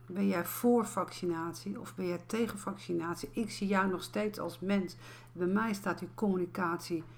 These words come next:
open, omdat ik kijk naar wie jij bent. Of je nou wel vaccineert of niet vaccineert, dat, dat is niet bij mij interessant. Ik zie jou als een persoonlijkheid.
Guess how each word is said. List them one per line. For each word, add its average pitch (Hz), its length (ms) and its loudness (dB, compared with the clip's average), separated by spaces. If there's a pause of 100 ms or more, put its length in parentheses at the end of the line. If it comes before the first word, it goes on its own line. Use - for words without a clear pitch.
(260)
open, 269 480 6 (140)
omdat 202 340 2
ik 196 80 -6 (260)
kijk 202 440 2
naar 180 200 2
wie 175 280 2
jij 165 300 2
bent. 170 460 0 (460)
Of 180 180 -6
je 170 160 2
nou 165 220 2
wel 196 240 8
vaccineert 175 520 -2
of - 100 -12
niet 233 280 6
vaccineert, 175 880 -4 (280)
dat, 196 320 2 (300)
dat 208 160 -6
is 214 140 0
niet 233 360 6
bij 196 120 2
mij 196 480 6
interessant. 196 800 2
Ik - 140 -8
zie 202 160 0
jou 185 240 2
als 190 160 -4
een - 80 -14
persoonlijkheid. 196 920 2